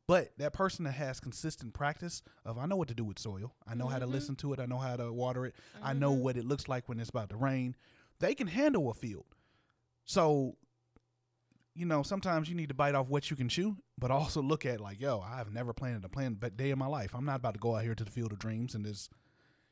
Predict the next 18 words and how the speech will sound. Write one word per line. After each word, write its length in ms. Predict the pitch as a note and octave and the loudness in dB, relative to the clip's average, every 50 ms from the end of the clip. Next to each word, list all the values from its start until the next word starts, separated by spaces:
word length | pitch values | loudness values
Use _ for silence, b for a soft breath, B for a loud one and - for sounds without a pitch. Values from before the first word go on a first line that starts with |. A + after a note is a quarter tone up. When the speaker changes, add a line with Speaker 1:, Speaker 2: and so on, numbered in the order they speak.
| b b b b - | b b b b -12
Speaker 2:
And 120 | A#3+ A#3+ | -8 -6
you 120 | D4 F4 F4 | -4 -4 -4
just 220 | E4 D#4+ C4 A#3 | -6 -8 -10 -8
never 340 | A#3+ A3+ A3+ A#3+ A#3+ B3+ B3 | -6 -6 -6 -4 -4 -6 -6
know 320 | A#3+ A3+ G#3 G3 F#3+ F#3 F3+ | -4 -6 -6 -6 -6 -8 -8
when 220 | F3+ F#3+ F#3 F#3+ F#3 | -10 -12 -12 -10 -10
that, 300 | F#3 F#3+ F#3+ F#3+ - - _ _ G#3 | -10 -10 -10 -12 -14 -18 _ _ -16
that 200 | G#3 G3 - - _ _ - | -14 -14 -14 -14 _ _ -2
focus 760 | A#3+ A#3 A3+ A3+ - B3 A#3+ A#3+ - - - - - - _ - | -2 -2 -2 -4 -8 -10 -10 -10 -10 -14 -16 -16 -16 -18 _ -16
that 220 | G#3+ G#3 - - | -14 -14 -12 -12
you 80 | A#3+ A3+ | -10 -10
have 400 | G#3+ A3 A3 G#3+ G#3+ G#3+ A3 - | -8 -8 -8 -6 -6 -8 -8 -10
and 200 | - G3+ G3 G3 | -12 -16 -14 -12
that 180 | G3+ G3 G3 - b b b b b - | -10 -10 -10 -12 b b b b b -10
taking 320 | - A#3 G#3+ - A3+ A3 | -8 -8 -8 -8 -12 -12
in 180 | G#3+ A3 G#3+ G#3+ | -10 -10 -10 -10
everything 640 | G#3+ G#3 G#3 G#3+ G3+ - - G#3+ G#3 G#3 G#3+ G#3 - | -10 -10 -10 -12 -14 -14 -16 -14 -14 -14 -14 -14 -14
and, 160 | F3+ F3 E3+ | -16 -16 -16